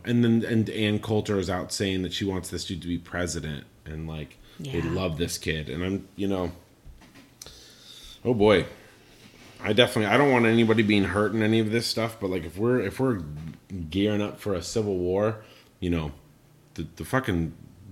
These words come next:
Speaker 1: the boundary lines are being set.
Speaker 2: I know.
Speaker 1: And I just think it's, it's interesting and scary and all the things at once, but it's, uh,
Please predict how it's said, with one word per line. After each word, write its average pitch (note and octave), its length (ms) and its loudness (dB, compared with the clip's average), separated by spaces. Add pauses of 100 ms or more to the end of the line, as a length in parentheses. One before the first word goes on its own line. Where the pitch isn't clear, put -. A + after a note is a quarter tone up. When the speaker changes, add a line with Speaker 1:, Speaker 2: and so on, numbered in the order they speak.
(140)
Speaker 1:
the F#2+ 80 -2
boundary A#2+ 480 4
lines G#2+ 320 4
are F2 60 0
being F#2 320 0
set. - 460 -8 (360)
Speaker 2:
I F3+ 60 -8
know. D#3+ 200 -8
Speaker 1:
And F2+ 260 -2
I F#2 80 0
just G#2 220 -6
think G2 160 -6
it's, - 300 -6
it's F2+ 220 -8
interesting E2 640 -4
and D#2+ 200 -6
scary E2+ 460 0
and E2 100 -2
all F2 140 -4
the D#2 140 -8
things F2 280 -6
at D#2+ 100 -6
once, E2 320 -6
but D#2+ 220 -10
it's, D#2+ 240 -8
uh, D2 320 -6